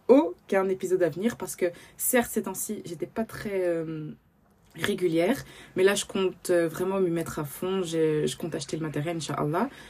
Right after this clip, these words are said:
D'ailleurs, si vous avez des bons micros à me proposer ou vous savez des bonnes marques de micros qui, qui, euh, mais qui ont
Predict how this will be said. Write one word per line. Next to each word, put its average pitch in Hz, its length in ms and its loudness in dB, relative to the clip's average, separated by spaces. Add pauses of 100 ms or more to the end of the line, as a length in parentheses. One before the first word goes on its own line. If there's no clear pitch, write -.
(160)
D'ailleurs, 208 260 6
si - 120 0
vous 185 120 2
avez 175 140 4
des 165 100 2
bons 196 160 2
micros 208 320 4
à 175 60 -2
me 165 60 -4
proposer 165 640 -2
ou 160 80 -2 (340)
vous - 160 -16
savez 170 340 -2
des 156 140 -2
bonnes 170 180 0
marques 165 160 -6
de 165 60 -4
micros 160 440 -6
qui, 151 440 -6 (840)
qui, 180 260 0
euh, 151 460 -2 (500)
mais 165 100 2
qui 165 120 -6
ont 151 320 0